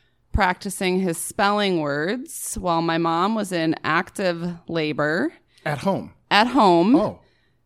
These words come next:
Speaker 1: Because my dad insisted on taking a shower before they went to the hospital. I was on the other
Speaker 2: Okay.
Speaker 1: side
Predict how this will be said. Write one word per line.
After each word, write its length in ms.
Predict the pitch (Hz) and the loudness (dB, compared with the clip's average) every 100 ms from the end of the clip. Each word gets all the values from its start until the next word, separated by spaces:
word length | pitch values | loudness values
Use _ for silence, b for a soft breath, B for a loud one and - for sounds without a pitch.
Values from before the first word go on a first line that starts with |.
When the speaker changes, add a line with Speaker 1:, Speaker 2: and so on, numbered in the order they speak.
| _ | _
Speaker 1:
Because 360 | 220 - 226 208 | -10 0 0 2
my 140 | 196 | 2
dad 560 | 185 202 233 226 185 180 | 2 2 4 4 4 4
insisted 480 | 175 185 185 - 175 | 0 -2 -8 -6 -4
on 140 | 170 | -2
taking 360 | 180 170 175 151 | -4 -6 -6 -6
a 60 | |
shower 720 | 151 - - 202 202 196 156 147 | -6 -8 -2 0 0 0 0 -2
before 300 | 151 156 165 | -4 -4 -4
they 100 | 151 | -2
went 160 | 147 - | -4 -4
to 80 | |
the 80 | 143 | -8
hospital. 920 | 151 196 196 190 - 135 98 71 190 _ _ _ _ _ _ - | -6 -2 -4 -4 -8 -6 -4 -4 -6 _ _ _ _ _ _ -8
I 260 | 175 185 202 | -2 0 0
was 160 | 202 | -2
on 180 | 185 165 | -2 0
the 100 | 165 | 0
other 180 | 151 156 | 0 -2
Speaker 2:
Okay. 40 | |
Speaker 1:
side 640 | 160 156 160 180 185 185 | -4 -2 0 2 4 2